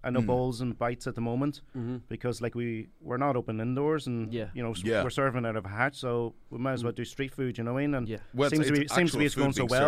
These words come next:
Speaker 2: served
Speaker 1: so
Speaker 2: onto the street, yeah, so
Speaker 1: Exactly, yeah. So it
Speaker 2: makes
Speaker 1: seems to be
Speaker 2: sense.
Speaker 1: going so well, so we say we brought it in and let people try it that way, you know? And, um, that's how we came up with that.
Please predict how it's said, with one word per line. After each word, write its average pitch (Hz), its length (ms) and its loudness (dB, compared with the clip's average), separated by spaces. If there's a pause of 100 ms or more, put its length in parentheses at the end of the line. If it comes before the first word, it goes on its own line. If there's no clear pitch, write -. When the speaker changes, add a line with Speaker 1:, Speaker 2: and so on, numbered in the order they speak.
Speaker 2:
served 123 60 0
Speaker 1:
so 98 80 2
Speaker 2:
onto 95 120 0
the 80 80 -4
street, 127 360 -2
yeah, 131 120 0
so - 40 0
Speaker 1:
Exactly, 120 420 2
yeah. 123 220 2
So 127 140 -4
it 117 40 0
Speaker 2:
makes 143 60 4
Speaker 1:
seems 160 160 2
to 127 60 0
be 131 40 2
Speaker 2:
sense. 107 100 -2
Speaker 1:
going 117 120 -2
so 117 120 -4
well, 135 300 2
so 127 160 -4
we 113 100 -2
say 120 160 -2
we 113 80 2
brought 117 280 -2
it 104 100 -4
in 127 100 0
and 135 120 -2
let 117 120 -2
people 117 220 -6
try 113 200 0
it 110 100 -2
that 131 160 2
way, 143 160 -2
you 110 100 -2
know? 160 240 -2 (120)
And, 113 240 -2
um, 113 260 -4 (100)
that's 147 180 -8
how 139 200 -4 (260)
we 123 120 -8
came 120 180 -4
up 143 100 -6
with - 120 -10
that. 113 160 -6